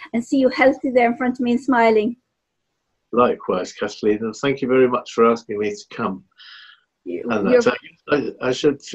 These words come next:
Speaker 2: uh, just clarify something
Speaker 1: Yeah.
Speaker 2: who I am. Um,
Speaker 1: Yes, please do, please do.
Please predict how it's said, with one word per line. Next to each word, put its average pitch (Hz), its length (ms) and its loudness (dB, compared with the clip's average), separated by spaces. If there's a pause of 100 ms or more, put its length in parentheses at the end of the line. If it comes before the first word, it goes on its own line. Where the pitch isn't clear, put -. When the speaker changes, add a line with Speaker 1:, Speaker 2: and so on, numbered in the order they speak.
Speaker 2:
uh, 120 180 4
just 120 260 -4
clarify 123 580 0
something 101 580 -4 (300)
Speaker 1:
Yeah. 240 200 -4 (460)
Speaker 2:
who 117 180 4
I 107 100 -2
am. 101 420 -6 (460)
Um, 110 280 0
Speaker 1:
Yes, - 220 -2
please 370 240 4
do, 349 320 2
please 311 240 0
do. 302 260 0